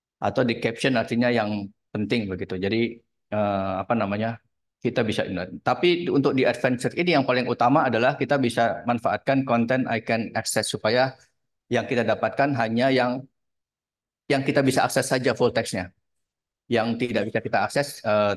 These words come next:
tentu, eh, tidak akan muncul lagi. Kemudian,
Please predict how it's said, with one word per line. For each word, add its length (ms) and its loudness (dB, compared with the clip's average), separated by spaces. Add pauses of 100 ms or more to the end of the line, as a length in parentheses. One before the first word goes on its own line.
(100)
tentu, 480 0 (200)
eh, 120 0
tidak 280 2
akan 160 -2
muncul 200 -2
lagi. 320 -6 (640)
Kemudian, 480 2